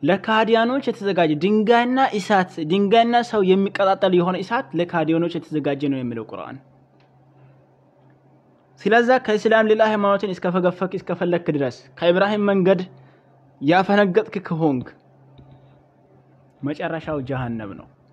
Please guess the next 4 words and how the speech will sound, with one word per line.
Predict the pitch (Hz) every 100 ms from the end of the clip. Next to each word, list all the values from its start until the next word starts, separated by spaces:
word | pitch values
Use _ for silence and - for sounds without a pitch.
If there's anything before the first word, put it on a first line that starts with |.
| _ _ _ _ _ _ _ _ _ _ _ _ _ _ _ _ -
እመኑኝ፣ | 139 160 175 190 208 214
አሁን | 147 160 151
የሚነግረው | 151 156 160 170 247
መጨረሻው፣ | 175 143 156 151 156